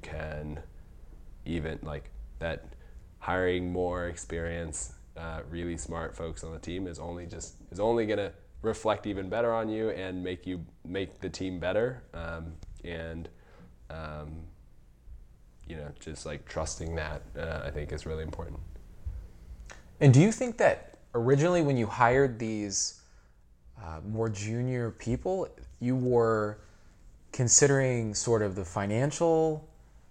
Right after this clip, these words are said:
Speaker 2: aspect, or
Speaker 1: No,
Speaker 2: was
Speaker 1: I
Speaker 2: it
Speaker 1: think
Speaker 2: more
Speaker 1: it was just a confidence thing. I think it
Speaker 2: Okay.
Speaker 1: was just a, "Hey, these are, you know, this is the seniority of folks that I know that I can go hire because, you know, uh, I'm their boss and, or whatever, like, I'm their manager and, you know,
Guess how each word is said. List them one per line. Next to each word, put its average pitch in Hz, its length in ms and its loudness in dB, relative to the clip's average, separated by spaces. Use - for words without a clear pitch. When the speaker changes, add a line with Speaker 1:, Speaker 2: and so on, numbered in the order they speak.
Speaker 2:
aspect, 170 760 2
or 110 640 6
Speaker 1:
No, 135 180 2
Speaker 2:
was 139 180 12
Speaker 1:
I 135 40 8
Speaker 2:
it - 20 8
Speaker 1:
think 123 140 4
Speaker 2:
more 107 140 8
Speaker 1:
it - 20 8
was 104 120 2
just 101 180 -2
a 90 60 -8
confidence 90 580 -8
thing. 98 260 -8
I 95 60 -6
think 92 220 -8
it 95 40 -4
Speaker 2:
Okay. 92 180 -2
Speaker 1:
was 87 100 -10
just 95 240 -8
a, 92 180 -4
"Hey, 90 280 -4
these 90 300 -6
are, 90 240 -6
you 87 140 -8
know, 85 200 -6
this 82 200 -8
is 87 160 -8
the 85 120 -6
seniority 85 580 -8
of 80 80 -10
folks 80 340 -6
that 80 100 -4
I 80 240 0
know 78 260 -4
that 78 120 -2
I 76 120 -2
can 82 140 -8
go 78 240 -4
hire 82 360 -4
because, 78 460 -8
you 78 120 -8
know, 76 180 -6
uh, 76 200 -8
I'm 80 160 -6
their 78 120 -6
boss 73 380 -4
and, 78 300 -8
or - 80 -8
whatever, 71 420 -8
like, 69 200 -8
I'm 76 120 -8
their 76 100 -6
manager 78 500 -6
and, 76 400 -8
you 78 100 -10
know, 73 280 -8